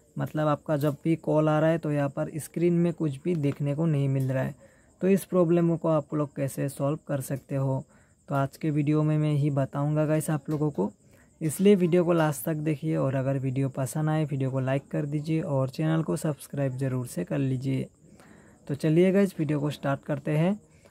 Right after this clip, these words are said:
तो इस प्रॉब्लम को सॉल्व करने के लिए आपको सबसे पहले सेटिंग्स में जाना है और यहाँ पर से नीचे स्क्रॉल डाउन कर लेना है।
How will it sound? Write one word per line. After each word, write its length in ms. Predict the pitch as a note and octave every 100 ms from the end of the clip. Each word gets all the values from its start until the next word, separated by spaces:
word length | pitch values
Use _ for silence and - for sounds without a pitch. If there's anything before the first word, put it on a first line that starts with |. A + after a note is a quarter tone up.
| _ -
तो 80 |
इस 140 | E3+ E3
प्रॉब्लम 400 | F#3+ F3 E3+ F3
को 100 | E3+
सॉल्व 280 | - D3+ D3 -
करने 220 | D#3 D3+
के 80 | D3+
लिए 80 | D3+
आपको 260 | C3+ D3
सबसे 380 | C#3 C#3 - E3
पहले 260 | D#3 D3+ D3
सेटिंग्स 500 | - C3 D#3+ D3+ D#3
में 120 | D#3+
जाना 240 | D#3 D3+ D3+
है 200 | D3+ D#3+
और 220 | C#3+ C3+
यहाँ 200 | C3+ C3+
पर 180 | C#3+ C3+
से 160 | -
नीचे 380 | C#3 C3+ - D3
स्क्रॉल 380 | C#3 - C3+ C3
डाउन 180 | C3+ E3
कर 120 | D#3+
लेना 300 | C#3+ C3+ C3+
है। 200 | C3 C3+